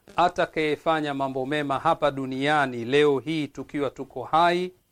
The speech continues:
atayaona mema yake kesho akhera,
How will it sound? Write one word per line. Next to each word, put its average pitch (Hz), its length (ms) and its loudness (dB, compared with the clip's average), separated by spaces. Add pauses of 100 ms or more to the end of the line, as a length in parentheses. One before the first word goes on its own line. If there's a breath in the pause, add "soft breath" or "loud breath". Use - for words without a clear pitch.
atayaona 143 800 2
mema 131 280 -4
yake 139 320 -2
kesho 123 360 -4
akhera, 135 400 2